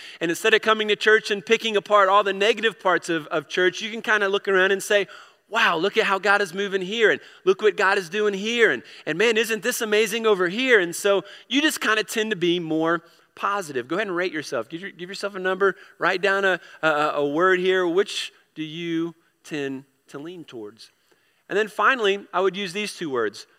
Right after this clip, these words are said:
the word, uh, worldly or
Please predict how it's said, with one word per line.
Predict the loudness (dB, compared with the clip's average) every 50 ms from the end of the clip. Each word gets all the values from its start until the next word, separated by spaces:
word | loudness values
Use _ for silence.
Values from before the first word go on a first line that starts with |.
| _ _ _
the | -4 -2
word, | 0 2 2 2 2 2 0 -4 -8 -12 -20 -20 _ _ _ _ -4
uh, | -2 0 0 0 -2 -4 -8 _ _ _ _ _
worldly | -6 -2 0 0 0 0 0 -2 -2 -4 -4 -8 _ _ _ _ _ _ _ _ _ _ _ _ _ _ _ _ _ -4
or | 0 2 4 4 4 4 2